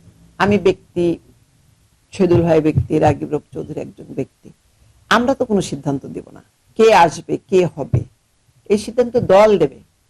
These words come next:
আমার দলের পক্ষ থেকে যে সিদ্ধান্তই আসুক, আমরা সেই সিদ্ধান্তই আমার প্রতীককে আমরা জিতিয়ে এই সিটটা যেন আমরা উপহার দিতে পারি, এটাই আমাদের টার্গেট।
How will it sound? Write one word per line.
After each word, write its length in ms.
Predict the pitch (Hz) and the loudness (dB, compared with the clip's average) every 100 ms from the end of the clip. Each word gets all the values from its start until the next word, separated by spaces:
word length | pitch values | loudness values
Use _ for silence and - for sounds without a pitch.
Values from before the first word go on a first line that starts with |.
| _ _ _ _ _ _ _ - | _ _ _ _ _ _ _ -8
আমার 220 | 185 180 | -4 -2
দলের 240 | 196 220 226 | 2 2 2
পক্ষ 220 | - - | -2 -6
থেকে 260 | - 254 254 | -10 -4 -2
যে 200 | 202 214 | 0 0
সিদ্ধান্তই 540 | 214 202 247 247 254 | 0 -4 0 2 4
আসুক, 320 | 226 208 - - _ _ _ _ _ _ - - | 4 2 -4 -14 _ _ _ _ _ _ -20 -6
আমরা 220 | 170 185 | -4 -2
সেই 240 | 208 247 233 | -2 0 0
সিদ্ধান্তই 760 | - 202 240 226 214 233 330 - _ _ _ - _ - | -2 -4 0 0 2 0 0 -4 _ _ _ -20 _ -4
আমার 220 | 185 185 - | -2 -2 -2
প্রতীককে 480 | 226 254 - - 220 | -2 -2 -8 0 0
আমরা 240 | 185 175 | 2 0
জিতিয়ে 520 | 151 175 196 208 294 - _ _ _ _ - | 0 -2 2 2 0 -6 _ _ _ _ 0
এই 140 | 185 | 0
সিটটা 480 | 208 - 208 - 226 | 0 -2 -4 0 0
যেন 200 | 202 202 | 2 0
আমরা 360 | 202 175 175 240 - - _ _ _ _ _ - | 0 0 0 0 -2 -10 _ _ _ _ _ -4
উপহার 380 | - 202 170 | 0 0 2
দিতে 220 | 131 - 135 | 0 -2 -4
পারি, 260 | - 107 - | -10 -10 0
এটাই 240 | 254 349 | 2 2
আমাদের 240 | 294 226 165 - | 0 0 -4 -4
টার্গেট। 520 | - - - _ | -4 -6 -10 _